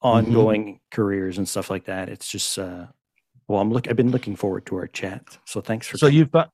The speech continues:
Speaker 1: you found out I'm a hundred years old is what you're telling me. Um,
Speaker 2: <laughs> Well, we're both Gen X right off the top.
Speaker 1: Oh,
Speaker 2: So I'm a
Speaker 1: okay,
Speaker 2: young
Speaker 1: that's
Speaker 2: Gen
Speaker 1: good.
Speaker 2: X.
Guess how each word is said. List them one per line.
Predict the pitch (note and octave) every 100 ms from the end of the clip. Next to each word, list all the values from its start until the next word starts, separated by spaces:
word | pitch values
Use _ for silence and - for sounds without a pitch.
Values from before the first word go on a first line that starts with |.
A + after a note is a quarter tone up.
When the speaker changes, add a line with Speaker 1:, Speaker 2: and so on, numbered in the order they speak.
| _
Speaker 1:
you | D3+
found | C#3+ D#3 D3
out | D3 C#3
I'm | B2+ A#2+
a | A#2+
hundred | B2 A#2 G2+
years | A#2 G#2
old | A2+ G#2+ F2
is | D#2+ -
what | E2+
you're | D#2
telling | E2 G2+ F2+ E2+
me. | E2+ - - - -
Um, | C#3 B2+ A#2+ A2 - -
Speaker 2:
<laughs> | C4 - B3 A#3+ _ A#3 - - -
Well, | G3 G#3
we're | G3 F#3+
both | C#3 G3+ -
Gen | F#3+ D3+
X | C#3 C#3+ -
right | B2 C3
off | C3 B2
the | A2+
top. | - A#2 B2
Speaker 1:
Oh, |
Speaker 2:
So | C#3 -
I'm | C#3 C#3+
a |
Speaker 1:
okay, | G3 E3+
Speaker 2:
young | D3+
Speaker 1:
that's | F#3 D#3
Speaker 2:
Gen | C#3+
Speaker 1:
good. | A#2+
Speaker 2:
X. | A2+ - - -